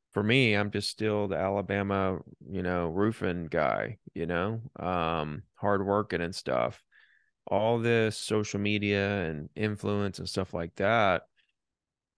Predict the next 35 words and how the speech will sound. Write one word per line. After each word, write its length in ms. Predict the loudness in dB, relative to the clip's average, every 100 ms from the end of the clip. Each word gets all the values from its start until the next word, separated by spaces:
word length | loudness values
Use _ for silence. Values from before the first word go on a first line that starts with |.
| _ _ -12
especially 440 | -2 0 0 -2
looking 280 | -2 -2 -2
at 120 | -2
it 80 | -4
from 160 | -6
a 40 | -6
third 320 | -2 -2 -2
party 280 | -2 0 -2
perspective, 840 | -6 -10 -2 0 0 -2 -4 -4
you 100 | -4
know, 220 | -4 -4 -4
I 40 |
mean, 240 | -4 -6 -2
everybody 480 | 0 0 0 0 0
would 160 | -2
love 280 | -2 -2 -2
to 80 | -2
have 240 | 0 -2
my 500 | -2 -2 0 -2 -4 -8 -20 _ _ -4
influence. 840 | 2 2 0 -2 0 -2 -2 -12 -12 _ _ _ _ _ _ _ -8
Um, 680 | -2 0 2 0 -2 -4 -8 _ -6
to 100 | -2
me, 480 | 2 2 4 2 0
it's 180 | -2 -6
still 300 | -2 0 0
small. 600 | -2 -2 -2 -2 -4 -8 _ _ -6
You 100 | -2
know, 200 | 0 0
I'm 220 | -2 -2
surprised 500 | -6 -4 -2 0 0
every 200 | 0 0
time 260 | 0 0
somebody 340 | 0 0 2 2
recognizes 760 | 2 2 0 -4 -4 -6 -10
me. 300 | -10 -8 -8